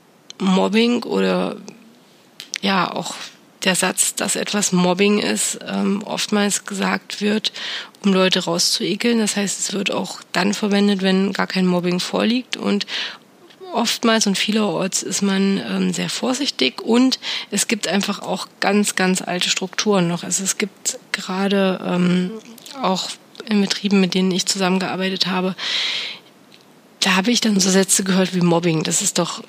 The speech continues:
das ist doch ein Phänomen der Neuzeit. Früher gab's doch gar kein Mobbing.“ Ja, da hat man sich gehänselt. Ähm,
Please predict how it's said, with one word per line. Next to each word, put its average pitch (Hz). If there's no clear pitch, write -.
das 175
ist -
doch 165
ein 170
Phänomen 175
der 170
Neuzeit. 170
Früher 190
gab's -
doch 185
gar -
kein 170
Mobbing.“ 151
Ja, 175
da 175
hat 165
man 175
sich -
gehänselt. 165
Ähm, 160